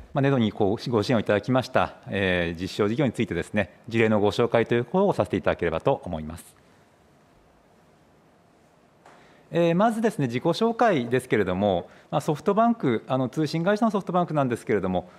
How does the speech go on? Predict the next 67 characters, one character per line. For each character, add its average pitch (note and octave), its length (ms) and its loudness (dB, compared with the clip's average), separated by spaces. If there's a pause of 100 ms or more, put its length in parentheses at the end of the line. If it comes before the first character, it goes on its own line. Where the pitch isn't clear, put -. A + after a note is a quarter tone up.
(220)
え G#2 240 2
ー、 - 40 2
そ - 80 -6
の G#2 80 0
私 C3+ 280 0
の F3 60 0
部 F3 80 -4
署 F#3 80 -2
が A#2+ 60 2
何 A#2 240 2
を A3 40 0
し - 60 -6
て G#3 60 0
い - 20 0
る C3+ 60 -2
か G2 100 -2
と - 120 -10 (200)
申 B2 140 0
し - 100 -6
ま B2+ 100 2
す - 120 -8
と、 G#2+ 340 0 (440)
え B2+ 100 -2
ー、 - 20 0
ま A2+ 100 2
あ、 - 40 -8
研 G#3 220 0
究 A#3+ 160 -2
開 A#3+ 180 0
発、 - 340 -8 (340)
ま C3+ 120 0
あ、 - 20 0
ロ C#3+ 120 2
ボ A3+ 100 0
ッ - 0 -
ト A3+ 160 -2
の F3 80 0
研 E3 160 0
究 D#3+ 120 -2
開 D#3 140 0
発 G3+ 140 -2
を F#3+ 60 2
し - 60 -12
て G2+ 120 -2
お F2 40 0
り D#2 60 -6
ま B1 120 -12
す。 - 200 -20 (500)
で、 D#3 420 -2 (100)
え A2+ 400 4
ー、 G#2 100 -6
自 A#2 120 -4
律 F3 160 -2
走 G#3+ 180 0
行 A3+ 140 0
ロ A#3+ 80 2
ボ A#3 80 0
ッ - 20 0
ト - 80 -6
の G3+ 60 -2
キ - 220 -6
ュ G#3 120 2
ー - 40 0
ボ B3+ 160 2
イ - 20 0
ド G3 100 2
君、 F#2 300 -4